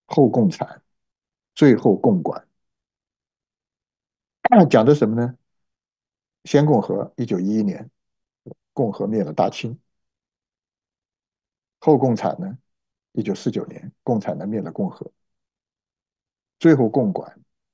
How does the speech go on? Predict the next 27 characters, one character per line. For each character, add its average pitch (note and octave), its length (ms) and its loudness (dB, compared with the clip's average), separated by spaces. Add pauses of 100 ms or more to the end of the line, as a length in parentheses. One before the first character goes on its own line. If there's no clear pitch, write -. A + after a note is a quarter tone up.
还 G#2 80 -6
没 G#2 100 -4
有 F#2 100 -6
发 F#2 140 -6
生。 G#2+ 200 -16 (880)
他 D3 120 2
所 D3+ 120 0
指 D#3 140 -8
的 C3+ 80 -8
共 B2+ 180 -4
管， F2+ 180 -10
其 - 140 -8
实 G#2+ 140 -4
呢， E2 240 -10
就 G2 100 -6
是 - 260 -14
中 A2+ 160 -6
国 - 140 -10
崩 A2+ 240 -6
溃， - 240 -8 (380)
被 F#2+ 140 -2
国 F#2 220 -4
际 G#2+ 160 -2
社 F#2 140 -6
会 F2 120 -10
共 E2 200 -10
管。 - 160 -16